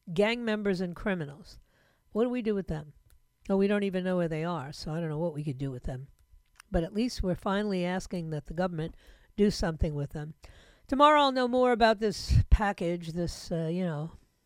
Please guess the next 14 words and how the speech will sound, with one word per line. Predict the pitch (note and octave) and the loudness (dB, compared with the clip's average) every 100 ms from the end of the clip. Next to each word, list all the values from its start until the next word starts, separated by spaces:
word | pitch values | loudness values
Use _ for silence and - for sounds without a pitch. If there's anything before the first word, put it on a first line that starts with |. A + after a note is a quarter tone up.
| _ _ - | _ _ -12
stopgap | - G#3+ F#3+ - E3+ - | -6 -2 0 0 -2 0
measure. | F3 D#3+ E3 F#3 - _ _ _ _ _ _ _ _ _ - | 2 2 2 0 -6 _ _ _ _ _ _ _ _ _ -2
But | G#3 | 2
I | F#3+ | 2
can | G3+ | 0
tell | F3+ A3 A3 | 0 2 4
you, | G3 E3+ E3+ F#3+ - _ _ _ | 2 0 -2 -6 -12 _ _ _
I'm | A3 | -8
sick | - - G3+ - | -8 -6 -4 -4
of | F3 | -2
this. | F3 - - | -4 -6 -6
I | |
really | F3 G3 F#3 E3 | -2 -2 -2 -2
am. | D#3+ D#3+ E3+ | -4 -6 -8